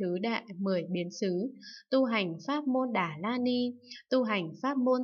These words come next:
Tam Ma Địa, tu hành pháp môn giải thoát không, tu hành pháp môn giải thoát vô tướng vô nguyện." Tu hành bậc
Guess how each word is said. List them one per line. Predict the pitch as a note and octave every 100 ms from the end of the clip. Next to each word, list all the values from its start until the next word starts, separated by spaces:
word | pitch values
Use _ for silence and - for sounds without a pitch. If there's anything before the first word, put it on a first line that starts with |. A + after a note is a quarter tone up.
| B3+
Tam | B3+ B3
Ma | B3+ B3+
Địa, | A#3+ A3 F#3+ F#3+ -
tu | A#3+
hành | A3+ F#3+ D3+ -
pháp | C#4 C4+
môn | B3+ B3
giải | A3+ D#3+ C#3+
thoát | B3 C4+
không, | C4 B3 B3 B3 - - -
tu | C4
hành | A3+ G3 D#3+ -
pháp | C4+ C4+
môn | B3+ A#3+
giải | G#3+ D3+ -
thoát | B3+ C#4+ A#3+
vô | B3 A#3+
tướng | F#3+ F3 F#3+
vô | B3
nguyện." | B3+ A#3+ G#3 - - - _ _ _ _ _ _ - - - - -
Tu | C#4
hành | C4+ A#3 G3 F#3 F3+
bậc | F#3+